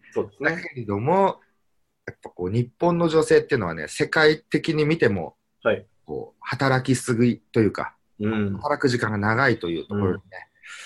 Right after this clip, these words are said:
Speaker 2: じゃあみんなで、えー、ちょっとこう、ズボラになるというか、まあ、ズボラっていうのはその効率化
Speaker 1: うんうんうん。
Speaker 2: とかね、そういう部分の意味で使ってるんだけどね。
Speaker 1: はい。
Speaker 2: これのクラファンがスタートするっていうことで、
Speaker 1: はい。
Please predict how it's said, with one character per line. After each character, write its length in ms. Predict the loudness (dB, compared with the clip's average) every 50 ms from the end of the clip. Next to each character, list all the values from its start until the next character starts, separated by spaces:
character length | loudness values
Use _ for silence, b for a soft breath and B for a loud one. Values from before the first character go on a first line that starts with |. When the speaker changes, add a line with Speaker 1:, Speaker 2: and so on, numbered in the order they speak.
| B B B
Speaker 2:
じ 100 | -8 -6
ゃ 40 | -4 -2
あ 40 | 0
み 80 | 0 2
ん 160 | 2 2 4
な 100 | 4 4
で、 380 | 4 4 4 4 2 -2 _ _ _ _ _ _ _ _ _ _ _ -8
え 320 | -8 -6 -6 -6 -8 -8
ー、 120 | -8 -10 -12 _ _ _ _ _ _ -4
ち 100 | -4 -4
ょ 20 |
っ 100 | -2 0
と 140 | -2 -2 -2
こ 360 | 0 -2 -4 -4 -4 -8 -14
う、 20 | _ _ _
ズ 120 | -6 -2 2
ボ 160 | 4 4 4
ラ 100 | 4 4
に 140 | 2 2 2
な 120 | 2 2
る 120 | 2 0 0
と 80 | -2
い 20 | -8
う 40 | -8
か、 160 | -10 -10 -4
ま 100 | -2 -2
あ、 20 | -2
ズ 100 | 0 0
ボ 140 | 2 2 2
ラ 60 | 2
っ 80 | 0 0
て 80 | -2
い 20 | -2
う 20 |
の 40 | -2
は 40 | -4
そ 120 | -6 -10
の 60 | -12 -8
効 280 | -2 0 0 0 0
率 240 | -2 -4 -6 -6 -10
化 320 | -2 0 0 0 0 -2 _ _ _ _ _ -12 -12
Speaker 1:
う 40 |
ん 120 | -12 -12 -10 -10
う 60 | -10
ん 140 | -10 -10 -12
う 60 | -14 -10
ん。 60 | -10
Speaker 2:
と 80 | -10
か 120 | -10 -10 -8
ね、 160 | -8 -10 -10
そ 180 | -6 0 2 2
う 20 |
い 40 | 2
う 40 | 2
部 100 | 0 0
分 400 | 0 0 0 0 -2 -6 -10 -16 _ _ _ _ _ _ -6
の 100 | -2 0
意 80 | 2 2
味 100 | 2 2
で 100 | 0 -2
使 160 | -4 -8 -10
っ 80 | -10 -8
て 100 | -6 -6
る 100 | -6 -6
ん 40 |
だ 80 | -8 -12
け 80 | -12 -12
ど 100 | -10 -8
ね。 180 | -8 -10 -10 B B B B B
Speaker 1:
は 60 | 0
い。 20 |
Speaker 2:
こ 60 | 4
れ 100 | 4 4
の 260 | 4 2 0 0 0 2
ク 100 | 4 4
ラ 140 | 4 4
フ 60 | 4 4
ァ 120 | 2 4
ン 60 | 4 2
が 120 | 2 0
ス 100 | 0 0
タ 100 | 0 2
ー 100 | 2 2
ト 100 | 0 -2
す 140 | 0 2 2
る 80 | 2
っ 20 | 2
て 180 | 0 0 0
い 40 | 0
う 40 | 2
こ 120 | 2 0
と 200 | 0 0 -2 -2
で、 240 | -2 2 4 6 6 6
Speaker 1:
は 60 |
い。 40 | 4